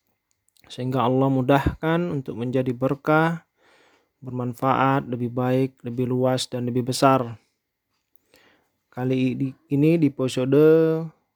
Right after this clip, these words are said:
pembacaan buku Kode Etik Pengusaha Muslim, karya Ustadz Aminur Bait Hafizahullah Ta'ala,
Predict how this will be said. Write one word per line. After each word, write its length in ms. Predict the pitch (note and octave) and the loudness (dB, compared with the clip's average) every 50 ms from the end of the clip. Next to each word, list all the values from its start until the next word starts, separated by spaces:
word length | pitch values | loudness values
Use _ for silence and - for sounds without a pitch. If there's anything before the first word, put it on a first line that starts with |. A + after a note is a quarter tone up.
| _ _ _ _ _ _ _ _ _ _ _ _ _ _ _ _ _ _ _ - | _ _ _ _ _ _ _ _ _ _ _ _ _ _ _ _ _ _ _ -8
pembacaan 1000 | C#3 C3 B2+ B2+ B2 A#2+ - C3+ B2+ B2+ C#3 C#3+ C#3+ D3+ D3+ D3+ D3+ D3+ D3+ C#3+ C3+ | -4 -2 -2 -2 -2 -2 -2 0 2 2 4 4 2 2 0 0 -2 -2 -4 -4 -6
buku 880 | B2+ B2 - _ - C#3 C#3 C#3+ C#3+ C#3+ D3 C#3+ C#3+ D3 D3 D3+ D#3 - _ | -6 -8 -10 _ -4 -2 0 2 2 2 2 0 0 -2 -4 -6 -10 -14 _
Kode 320 | _ - B2 A#2+ A#2 A#2 | _ -10 -8 -4 -4 -4
Etik 300 | A#2+ - - C#3 - _ | -4 -4 -6 -8 -10 _
Pengusaha 340 | - B2 B2 A#2 B2+ A#2+ B2 | -10 -8 -6 -4 -4 -2 -2
Muslim, 640 | B2+ B2 - - - C#3 C#3+ D#3 E3 F3 F3+ G3 G3 - _ _ _ _ _ _ _ _ _ _ _ _ _ _ _ _ _ _ | -2 -4 -4 0 2 4 4 4 2 0 -4 -10 -12 -16 _ _ _ _ _ _ _ _ _ _ _ _ _ _ _ _ _ _
karya 460 | - A#2+ A#2 A#2 A#2+ B2 B2 B2 G#2 | -8 -6 -4 -2 0 0 0 -2 -2
Ustadz 400 | F2+ A#2+ A#2+ - - C3 A#2+ - | -4 -6 -6 -6 -6 -6 -6 -4
Aminur 400 | G#2+ A#2+ B2 B2 B2 B2 B2 A#2 | -4 -4 -2 -2 -2 -2 -2 -2
Bait 240 | A#2 A#2+ B2 C3 C3 | 0 0 0 -2 -2
Hafizahullah 720 | - B2 A#2+ A#2 B2 B2+ A#2+ A#2 A#2+ A#2+ A#2+ A#2+ A#2+ A#2 - | -4 -6 -4 -2 0 0 0 0 0 -2 0 0 -2 -2 -2
Ta'ala, 560 | A2+ A2+ B2 C3 C#3 D3 E3 E3+ F#3 G3+ | -2 0 0 2 2 2 2 0 -2 -6